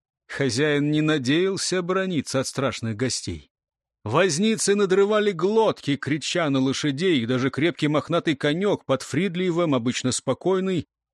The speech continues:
чувствовал общее волнение, плясал и вертелся.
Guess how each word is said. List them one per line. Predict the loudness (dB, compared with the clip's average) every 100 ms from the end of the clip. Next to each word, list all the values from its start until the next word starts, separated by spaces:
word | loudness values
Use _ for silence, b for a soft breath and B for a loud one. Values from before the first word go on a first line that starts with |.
| _ _ -12
чувствовал | -8 -6 -6 -4 -2 2
общее | 0 0 -2 0
волнение, | 0 0 0 0 2 0
плясал | -2 -2 -2 -2 -2
и | -2
вертелся. | -2 -4 -4 -6 -6 -10 -10